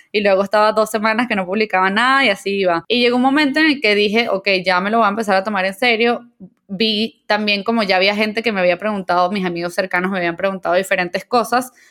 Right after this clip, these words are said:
identifiqué como varias áreas que la gente quería como que estaba viendo interés. Y lo que hice fue como dividirlo en diferentes áreas, que era trabajo remoto, emprendimiento y viajes. Son como los tres, eh, temas principales que yo manejo,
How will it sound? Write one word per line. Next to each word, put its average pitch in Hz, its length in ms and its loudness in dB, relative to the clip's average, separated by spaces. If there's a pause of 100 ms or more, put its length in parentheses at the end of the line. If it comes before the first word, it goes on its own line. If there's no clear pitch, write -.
(160)
identifiqué 214 580 0
como 214 320 -2
varias 196 640 -2
áreas 214 420 0
que - 100 -2
la 175 100 2
gente 180 220 -6
quería 180 280 0
como 175 440 -4 (140)
que - 80 -6
estaba 175 300 0
viendo 226 240 0
interés. 190 500 0 (420)
Y 208 120 2
lo 226 100 2
que 226 140 2
hice 240 220 2
fue 285 140 0
como 294 220 2
dividirlo 208 400 2
en 240 60 0
diferentes 214 480 0
áreas, 294 260 2
que 202 220 4
era 180 160 2
trabajo 180 300 2
remoto, 254 500 0
emprendimiento 185 720 -2
y 226 80 -2
viajes. 170 560 -2
Son 190 220 -8
como 233 180 0
los 190 240 -2
tres, 185 400 0 (380)
eh, 208 500 2
temas 220 260 0
principales 190 540 0
que 202 140 -2
yo 185 80 0
manejo, 196 560 -2